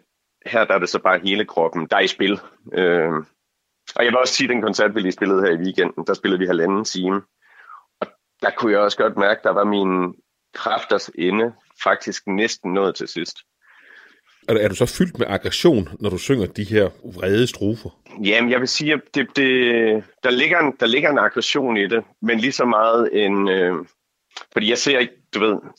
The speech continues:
Speaker 1: jeg, jeg ser overhovedet ikke mig selv som i bund og grund aggressiv og voldelig, men jeg ser måske mig selv som et menneske med, med utrolig mange følelser,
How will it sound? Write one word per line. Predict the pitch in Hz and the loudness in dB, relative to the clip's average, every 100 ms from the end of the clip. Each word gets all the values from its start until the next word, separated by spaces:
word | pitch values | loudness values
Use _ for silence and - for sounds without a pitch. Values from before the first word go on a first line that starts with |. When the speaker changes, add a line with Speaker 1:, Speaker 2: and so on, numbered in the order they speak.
| _ _ 107 | _ _ -4
Speaker 1:
jeg, | 104 101 | -2 -2
jeg | 101 | 0
ser | 113 | 2
overhovedet | 104 104 107 107 | 2 2 2 0
ikke | - | -4
mig | 104 | -6
selv | - 107 92 | -2 -2 0
som | 98 80 78 76 _ _ _ _ _ _ - | 0 0 -2 -6 _ _ _ _ _ _ -12
i | - | -2
bund | 104 95 | 0 0
og | |
grund | - 92 92 - | 0 -2 -2 -2
aggressiv | 92 98 117 101 95 85 | 0 0 -2 -4 0 0
og | 80 | 2
voldelig, | 85 98 101 - _ _ _ - _ - | 2 2 0 -4 _ _ _ -20 _ -2
men | 107 98 104 92 - 92 | 0 0 -2 -4 -6 -6
jeg | 101 | -4
ser | - 110 101 | 0 0 2
måske | 101 - 104 101 | 0 0 0 2
mig | 98 87 | 2 0
selv | - 113 104 | -2 -2 -2
som | - 101 92 | -2 -2 0
et | 87 | 0
menneske | 98 104 - 101 | -2 -2 -2 0
med, | 95 87 82 69 65 _ _ - - _ - | 2 2 2 -2 -6 _ _ -20 -20 _ -6
med | 104 104 | 0 0
utrolig | 110 - 139 117 | 0 0 0 2
mange | 101 110 | 2 0
følelser, | 117 120 123 135 131 110 | -2 -2 -2 -2 0 0